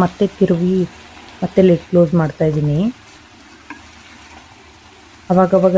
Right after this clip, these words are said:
ಲಿಡ್ ಓಪನ್ ಮಾಡಿ ತಿರುಗ್ಕೊತಾ ಇರ್ತೀನಿ, ಎಲ್ಲಿ ತಳ ಹಿಡಿದ್ಬಿಡುತ್ತೆ ಅಂತೇಳಿ. ಇವಾಗ ನೋಡಿ, ಇದು ಸ್ವಲ್ಪ ಬೆಂದಿದೆ. ನೋಡಿ, ಎಷ್ಟೊಂದು ಕಮ್ಮಿ ಆಗೋಯ್ತು.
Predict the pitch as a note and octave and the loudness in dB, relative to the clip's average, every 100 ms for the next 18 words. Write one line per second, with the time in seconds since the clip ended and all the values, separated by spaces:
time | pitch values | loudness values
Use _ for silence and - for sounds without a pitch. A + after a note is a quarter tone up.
0 | F#3 D#3+ F3 E3+ F3+ E3+ E3 E3+ F3 E3+ | 0 0 0 0 0 0 2 0 0 0
1 | E3+ E3+ E3 D3+ - D3+ D3+ G#3+ - - | 0 -2 -2 -4 -4 -4 -4 -6 -10 -20
2 | - - - - - - - - - - | -20 -20 -20 -20 -20 -20 -20 -20 -20 -20
3 | - - - - - - - - - F3+ | -20 -20 -20 -20 -20 -20 -20 -20 -4 0
4 | F3+ F3+ E3+ D#3+ E3+ D#3 D3 D#3+ D#3+ D#3+ | 2 2 0 2 2 0 -4 -6 -4 -4
5 | D#3 D#3 D3+ D3+ G3+ A3+ - - - - | -4 -4 -4 -2 -4 -8 -18 -20 -20 -20
6 | - - - - - - - - - - | -20 -20 -20 -20 -20 -20 -20 -20 -20 -20
7 | - - - - G3 F#3 E3+ F3 E3+ E3 | -20 -18 -20 -6 2 2 4 2 2 -2
8 | D#3+ E3+ D3+ E3+ E3 D#3+ F#3 F3+ C#3+ D#3+ | -2 -2 -2 -2 0 2 2 2 0 -2
9 | A#3+ - - - - - - - - - | -6 -12 -20 -20 -20 -20 -20 -20 -20 -20
10 | - - - - - - - - - - | -20 -20 -20 -20 -20 -20 -20 -20 -20 -20
11 | - - - - - - F#3+ F#3+ - - | -20 -20 -20 -20 -20 -20 -20 -20 -20 -20
12 | - - - - F3 F3 - F#3+ F3+ F3+ | -20 -20 -12 -2 2 2 0 -2 -2 0
13 | E3 E3+ E3+ D#3+ D#3 - | 0 0 0 -2 -4 -6